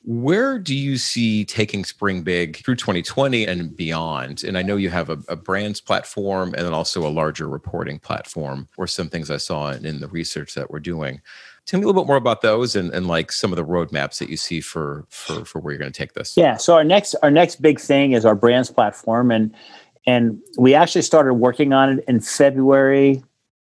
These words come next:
Speaker 2: of two thousand nineteen is when we started working on it. And, and here was, here's why we started working on it. So brands were coming, starting to come to us saying, "Hey, can we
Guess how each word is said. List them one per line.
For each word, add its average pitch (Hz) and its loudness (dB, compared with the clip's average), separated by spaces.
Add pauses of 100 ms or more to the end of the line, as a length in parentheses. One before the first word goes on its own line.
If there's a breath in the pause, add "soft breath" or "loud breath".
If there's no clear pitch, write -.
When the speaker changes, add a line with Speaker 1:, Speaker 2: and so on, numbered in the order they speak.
(260)
Speaker 2:
of 110 4
two - 2
thousand 120 4
nineteen 123 2
is 110 4
when 113 6
we 117 2
started 117 4
working 104 2
on 110 2
it. 139 2
And, 120 4 (480 loud breath)
and 120 0 (300)
here 160 8
was, 143 4
here's 156 4
why 131 6
we 123 4
started 117 6
working 113 2
on 90 -2
it. - -10
So 120 6 (320)
brands 151 4
were 127 4
coming, 147 2
starting 135 6
to 131 4
come 165 2
to 143 2
us 123 0
saying, 127 2
"Hey, 202 6
can 135 4
we 156 6